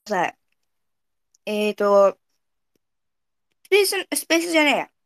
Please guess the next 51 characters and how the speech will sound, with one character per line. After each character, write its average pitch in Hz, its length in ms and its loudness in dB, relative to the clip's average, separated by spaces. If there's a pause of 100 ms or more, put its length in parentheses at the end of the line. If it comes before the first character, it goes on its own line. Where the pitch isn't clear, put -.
(160)
こ 214 80 -6
れ、 208 260 0
え 196 60 -2
っ 190 40 -10
と、 202 120 -8
な 214 100 0
ん 240 60 0
だ 196 60 0
っ - 20 -4
け、 160 100 -14
こ 165 140 -8
れ。 156 160 -8 (720)
え 185 320 0
ー 180 60 -6
と、 196 80 -6
YouTube 339 400 2
の 214 80 -6
ね、 220 100 -6
フ 240 100 -4
リ 254 80 -6
チ 320 80 0
ャ 302 60 4
の 339 80 0
方 359 140 -2
で 254 100 0
も 180 260 -6 (420)
や 208 100 0
っ - 20 -10
て - 60 -12 (880)
る 226 60 -4
ん - 20 -4
で 208 80 0
す - 100 -4
け 185 100 -2
ど 175 100 -4
も、 - 100 0
あ、 214 100 4
な 254 160 2
ん 370 40 -2
か 294 80 2
食 302 120 -2
べ 294 100 -2
て 254 80 -4
る。 214 200 0
あ 220 100 0
の、 214 100 -6
ち - 200 -10
ょ - 20 -2
っ - 20 -2
と 220 60 2
ね、 220 60 -4